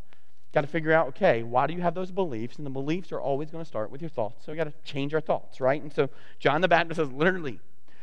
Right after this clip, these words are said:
declaring to people, "You gotta change what you think about and change your understanding of how the kingdom of God works." And what he's saying here is, you have believed the way that you get access to the kingdom is by God, by your good performance, and you gotta change the way you think. 'Cause if that's what you think,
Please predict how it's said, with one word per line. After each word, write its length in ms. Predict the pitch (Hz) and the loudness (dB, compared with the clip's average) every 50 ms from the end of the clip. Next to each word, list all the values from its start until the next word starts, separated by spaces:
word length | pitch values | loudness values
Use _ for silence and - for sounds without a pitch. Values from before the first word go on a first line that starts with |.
| - | -4
declaring 560 | - 156 135 - - 175 170 165 180 196 208 202 | -2 -2 -2 0 4 6 6 6 6 6 4 4
to 60 | 180 | 2
people, 280 | 180 190 180 151 127 | 2 0 2 2 2
"You 140 | 123 143 175 | 2 2 4
gotta 180 | 180 190 156 131 | 6 6 6 4
change 720 | - - - - 185 180 190 202 214 233 233 220 - - - - - - - - | 2 -4 0 2 2 4 4 2 0 0 -2 -2 -2 -4 -6 -6 -6 -6 -6 -2
what 200 | - 165 196 196 | 2 2 2 2
you 120 | 202 208 180 | 2 0 -2
think 240 | - 190 180 170 | 0 0 0 2
about 340 | 165 147 143 135 135 135 - | 2 4 4 4 4 2 0
and 140 | 131 135 135 | -4 -6 -6
change 420 | - - 180 165 165 180 196 175 | -2 -2 0 0 0 0 -2 -2
your 160 | 180 180 170 170 | -2 0 0 0
understanding 520 | 175 156 151 - - 156 151 147 143 135 | 0 -2 -4 -4 -4 -4 -2 -2 -2 -2
of 60 | 127 | -2
how 120 | 143 135 120 | -2 -2 -2
the 80 | 123 | -2
kingdom 260 | - - 135 127 123 | -4 -4 -4 -4 -4
of 140 | 117 110 110 | -4 -4 -4
God 200 | 117 110 104 101 | -2 -2 -2 -2
works." 440 | 107 110 110 92 - - - - - - - - - - - | -4 -4 -6 -6 -6 -6 -6 -6 -6 -6 -6 -6 -6 -6 -6
And 120 | 117 113 117 | -4 -2 -2
what 120 | 135 156 | 0 0
he's 120 | 185 180 - | -2 -2 -2
saying 360 | - - 196 170 170 160 151 | 0 0 2 2 2 0 0
here 160 | 143 131 117 | 0 0 -2
is, 100 | 117 117 - - - - - | -2 -4 -6 -6 -6 -6 -6
you 220 | - 143 170 196 | -4 -2 -2 0
have 160 | 226 208 160 | 0 0 0
believed 420 | 156 156 143 147 170 165 151 139 127 | -2 -2 0 0 0 2 0 0 0
the 80 | 131 | 0
way 160 | 127 139 147 151 | 0 0 0 0
that 160 | 151 135 - | 0 -2 -2
you 120 | 143 156 | -4 -4
get 140 | - 170 156 | -2 0 2
access 380 | 151 151 156 151 - 165 151 - | 2 2 0 0 -2 -2 -2 -2
to 100 | - 151 | -4 -4
the 60 | 147 | -6
kingdom 340 | - - 139 123 120 117 117 | -4 -4 -4 -4 -4 -4 -4
is 100 | 117 120 | -6 -6
by 140 | 120 113 | -6 -6
God, 540 | 104 101 98 110 113 120 131 139 139 135 135 - 131 | -6 -4 -2 -2 0 0 0 0 -2 -2 -4 -6 -2
by 140 | 135 135 117 | 0 0 0
your 280 | 117 117 127 139 147 | 0 -2 -2 -2 -2
good 280 | 143 143 139 135 127 - | -2 -2 -2 -2 -2 -2
performance, 560 | 131 117 - - 135 131 127 117 104 98 110 | -4 -6 -6 -4 -4 -4 -4 -4 -4 -6 -6
and 100 | 110 101 | -6 -6
you 140 | 120 143 156 | -4 -4 -4
gotta 200 | 147 113 98 98 | -4 -4 -4 -4
change 460 | - - - 123 123 127 131 131 - | -6 -6 -6 -6 -4 -4 -4 -4 -4
the 100 | 127 120 | -4 -4
way 140 | 117 117 113 | -4 -4 -4
you 140 | 113 110 104 | -4 -4 -6
think. 340 | - 120 113 95 - - - - - - - - | -6 -6 -6 -6 -6 -6 -6 -6 -6 -6 -4 -2
'Cause 140 | 135 123 | -2 -2
if 80 | 117 98 | -2 0
that's 240 | 120 135 139 - - | 2 2 2 2 0
what 140 | 185 160 139 | -4 -4 -4
you 100 | 147 151 | -6 -6
think, 240 | - 151 113 - | -6 -6 -6 -6